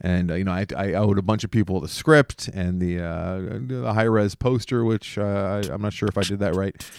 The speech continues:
and, uh, uh, a, a standalone scene for a number of people, the people that voted on the, on the bartender. And anyways, I, uh, the, for the bartender, the, for the, for the scene that I had to send out, um, I wrote a very long email thanking everyone for their patience and this and that. And I said, "All right, here's,"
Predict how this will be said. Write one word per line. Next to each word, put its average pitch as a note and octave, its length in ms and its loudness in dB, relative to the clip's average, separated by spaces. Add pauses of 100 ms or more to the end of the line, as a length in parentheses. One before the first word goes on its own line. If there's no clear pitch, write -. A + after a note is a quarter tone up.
(280)
and, F#2 640 4
uh, E2+ 340 2 (380)
uh, - 400 -2
a, - 60 -6 (260)
a G2+ 60 -6
standalone G2 520 2
scene A#2 400 0
for A2 220 2
a G#2+ 40 4
number G#2+ 220 2
of G2 80 -2
people, A2 220 -4
the G2 80 0
people G2+ 220 -2
that F2+ 120 -6
voted F#2+ 240 2
on F#2 180 0
the, D2+ 80 -6
on F#2+ 120 -4
the F#2+ 80 -6
bartender. F#2+ 440 0 (520)
And F2+ 180 4
anyways, G2+ 320 4
I, F#2 160 4
uh, F2+ 480 -4
the, G2 200 -2
for C3 100 4
the A2+ 80 6
bartender, A2+ 680 8
the, G#2 140 2
for B2 140 -2
the, A2 180 2
for A#2 140 0
the G2+ 100 0
scene E3+ 380 2
that G#2 120 4
I G2+ 40 4
had G2 80 2
to - 60 -12
send G2 260 0
out, F#2 240 2 (380)
um, F2+ 220 0
I G2+ 80 4
wrote A2+ 160 8
a G#2+ 60 6
very B2 180 10
long C#3+ 200 8
email G#2+ 360 4
thanking G#2+ 260 2
everyone G#2+ 220 2
for G#2 80 -4
their G#2+ 80 0
patience G2 420 0
and G2 120 0
this G2 100 -2
and G#2+ 100 -4
that. F#2+ 220 -2
And F#2+ 140 -4
I F#2+ 40 -2
said, G2 140 -4
"All G2 80 2
right, G2+ 100 0
here's," G#2 400 2